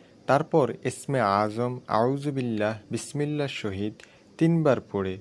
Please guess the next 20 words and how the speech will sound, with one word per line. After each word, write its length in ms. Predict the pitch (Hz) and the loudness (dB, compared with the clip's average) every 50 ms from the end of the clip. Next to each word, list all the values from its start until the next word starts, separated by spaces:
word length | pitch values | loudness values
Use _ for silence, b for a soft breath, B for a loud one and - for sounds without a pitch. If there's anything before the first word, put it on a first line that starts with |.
| - - | -6 -2
তার 140 | 101 101 98 | -2 0 0
চোখের 420 | 98 - - 107 - - 127 127 | -2 -6 -10 -10 -8 -6 -6 -4
মধ্যে 360 | 123 120 110 101 104 - 131 | -4 -4 -4 -6 -6 -6 -6
ফুঁক 300 | 131 - - - 113 107 101 98 - | -6 -6 -4 -4 -4 -4 -4 -8 -8
দিবেন। 300 | - 92 85 87 85 85 - B B B B B B B B | -8 -8 -6 -6 -6 -8 -8 B B B B B B B B
ইনশাআল্লাহ 800 | - 120 110 - - - 110 98 95 92 92 92 98 101 107 110 - - | -6 -4 -4 -4 -2 0 0 0 0 0 -2 -2 -2 -2 -4 -6 -8 -2
তার 160 | - 104 98 | 0 0 2
অন্তর্চোখ 580 | 101 101 101 101 101 123 123 127 - - 139 135 - | 2 0 -2 -4 -4 -4 -6 -6 -6 -6 -8 -8 -8
খুলে 280 | - - - 104 101 95 | -12 -8 -6 -4 -4 -4
যাবে। 320 | 90 92 87 82 87 82 - - B B B B B B B B | -4 -4 -6 -8 -8 -12 -14 -16 B B B B B B B B
অন্তর্চোখ 720 | - 135 147 139 - 180 175 170 170 - - 139 120 117 - | -4 -4 -4 -2 -2 -2 -2 -2 -4 -2 -2 -2 -2 -2 -6
অনেক 240 | - 120 123 131 131 | -6 -4 -4 -4 -4
সময় 300 | - - - 143 143 147 | -6 -4 -4 -2 -2 -2
চোখে 380 | 139 - - 120 110 - - 131 | -4 -4 -4 -6 -6 -4 -4 -4
আসে, 340 | 123 120 - - - 135 143 - - B B B B B - | -4 -4 -4 -6 -10 -10 -12 -12 -16 B B B B B -2
আবার 320 | 151 160 165 160 135 120 - - 165 | 0 2 2 2 2 0 -2 -6 -8
অনেক 300 | - 117 120 127 131 - | -6 -4 -4 -4 -4 -6
সময় 300 | - - 131 127 131 127 | -6 -4 -4 -4 -4 -4
অন্তরে 520 | - - 101 101 98 98 104 101 101 95 | -4 -4 -4 -4 -4 -4 -4 -2 -2 -2
আসে। 320 | 87 87 87 - - - | -2 -4 -4 -6 -10 -12